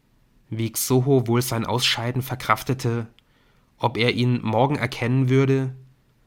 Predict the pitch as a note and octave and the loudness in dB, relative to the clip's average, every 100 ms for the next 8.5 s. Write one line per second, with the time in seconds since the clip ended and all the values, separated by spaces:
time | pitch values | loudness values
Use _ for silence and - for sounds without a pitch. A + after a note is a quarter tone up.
0 | _ _ - A#2 B2 C#3 A#2+ A2+ A2 A#2+ | _ _ -2 2 4 2 0 0 -2 -2
1 | A2+ A#2+ A2 A2+ - G#2+ G#2 A#2 G#2 - | 0 0 0 0 -2 -4 -2 -2 -4 -4
2 | A2 G#2+ G#2+ G#2+ - C3+ A2 G2 G2 F#2 | -2 -2 -4 -6 -2 -2 0 0 -2 -4
3 | - - _ _ _ _ _ _ _ - | -8 -20 _ _ _ _ _ _ _ -6
4 | A2+ B2+ - - B2+ B2+ B2+ A#2+ B2+ C3+ | -4 -4 -8 -6 -4 -2 -2 -2 -2 0
5 | B2+ B2 - C3 - - A#2+ G2+ G2 G2+ | 0 -2 0 -2 -2 -4 -2 -2 -2 -2
6 | G#2+ G2 F2+ - G2 F2+ - F2 - _ | 0 -2 -4 -6 -6 -6 -6 -8 -8 _
7 | _ _ _ _ _ _ - A#2 - A#2 | _ _ _ _ _ _ -6 0 4 4
8 | F#2+ G2 F2 - | 2 -4 -8 -10